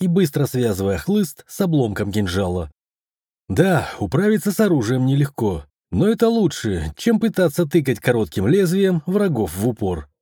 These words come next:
А пользоваться им я научусь в процессе. Сейчас же важна скорость.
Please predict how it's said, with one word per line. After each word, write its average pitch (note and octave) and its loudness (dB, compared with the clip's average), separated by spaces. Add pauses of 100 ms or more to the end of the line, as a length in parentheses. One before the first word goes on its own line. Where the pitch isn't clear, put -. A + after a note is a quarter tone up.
(180)
А - -4
пользоваться F#3+ 2
им F#2 -2
я A3 2
научусь G#3 0
в - -20
процессе. F#2 -4 (460)
Сейчас F#3+ -2
же E3+ 0
важна E3 0
скорость. G2 -4